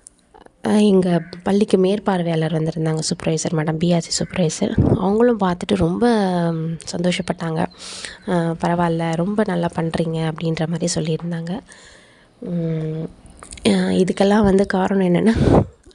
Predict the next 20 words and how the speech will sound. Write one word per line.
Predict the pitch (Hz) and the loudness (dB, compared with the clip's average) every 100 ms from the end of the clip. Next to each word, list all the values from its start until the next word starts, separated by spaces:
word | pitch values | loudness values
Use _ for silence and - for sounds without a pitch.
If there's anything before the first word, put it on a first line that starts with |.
| 185 180 | -8 -4
ஆன்லைன் | 170 185 185 185 | -2 0 0 0
கல்வி | 175 165 170 | 0 -2 -2
ரேடியோ | 165 165 160 160 | -2 -2 -2 0
தான் | 165 170 | 0 -2
நாங்க | 170 165 160 | -4 -4 -4
சொல்லணும். | 165 175 165 175 269 - - - - - - | -4 -2 0 -2 -2 -6 -14 -12 -12 -14 -10
அஹ், | 208 175 165 | -4 -2 0
நாங்களே | 170 196 240 254 277 | 0 2 4 4 4
வந்து, | 233 220 226 - | 0 -2 -4 -2
எ-, | 196 180 175 | -2 0 -2
நான் | 175 175 220 269 339 | -2 0 2 2 0
இந்த | - 240 226 220 196 180 180 175 | 0 -2 0 0 0 0 -2 -4
தளத்துக்கு | 180 185 190 196 233 277 - _ | -2 -2 0 -2 0 -2 -4 _
இந்த | - 202 196 | -4 0 2
வருடம் | 190 185 180 | 2 0 -2
தான் | - - | -4 -2
புதிய | 190 196 175 | -2 0 0
அறிமுகம். | 165 175 170 175 - - - - - - - - 240 | 0 -2 -2 -4 -6 -18 -20 -18 -18 -18 -20 -16 -6
அஹ், | 180 175 170 | -2 0 -2
அதனால | 175 190 214 | -2 0 0